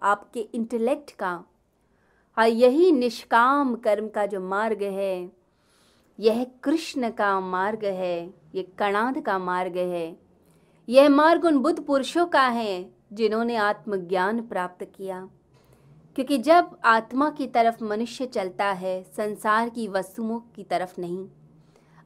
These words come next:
अपने को जानने के लिए, उस समय आपको इस बुद्धि योग का पालन करना पड़ता है।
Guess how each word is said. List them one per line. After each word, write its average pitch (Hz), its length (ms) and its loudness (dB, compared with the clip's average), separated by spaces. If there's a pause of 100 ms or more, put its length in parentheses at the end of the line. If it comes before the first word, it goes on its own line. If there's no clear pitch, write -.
अपने 349 420 6
को 392 180 2
जानने 226 640 0
के 262 200 -4
लिए, 185 380 -6 (1200)
उस 320 300 -2
समय 233 580 -2 (600)
आपको 233 400 6
इस 320 220 2
बुद्धि 214 800 0
योग 208 360 0
का 220 200 0
पालन 208 560 0
करना 185 360 -6
पड़ता 180 380 -10
है। 180 440 -10